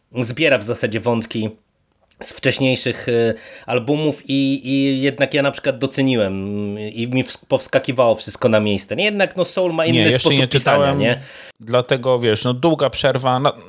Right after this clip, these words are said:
Speaker 2: e, tu, zarówno tutaj, jak i w Afrze, n-, tu nie mamy nie wiadomo jakich intryg, tu nie mamy nie wiadomo ile polityki.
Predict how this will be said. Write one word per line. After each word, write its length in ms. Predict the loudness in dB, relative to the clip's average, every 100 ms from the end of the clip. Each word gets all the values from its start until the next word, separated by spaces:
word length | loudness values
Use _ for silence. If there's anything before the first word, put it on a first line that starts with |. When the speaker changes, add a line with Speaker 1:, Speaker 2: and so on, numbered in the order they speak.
| -20 -20 _ _ _ -4
Speaker 2:
e, 260 | -4 -4 -12
tu, 160 | -14 -16 -16 -18 _ _ _ -4
zarówno 400 | 0 2 2 2
tutaj, 300 | 2 2 2
jak 220 | 2 -2
i 60 | -6
w 60 | -2
Afrze, 600 | 0 2 2 4 2 0
n-, 140 | -4 -10 _ _ _ _ -6
tu 100 | 0
nie 120 | 2
mamy 240 | 2 2
nie 120 | 2
wiadomo 320 | 2 2 2 2
jakich 300 | 0 -4 -4
intryg, 480 | 0 0 0 -2 0
tu 140 | 0
nie 120 | 2
mamy 300 | 2 2 2
nie 120 | 2
wiadomo 360 | 2 2 2 2
ile 180 | 2 0
polityki. 800 | 0 -2 -2 -4 -2 0 2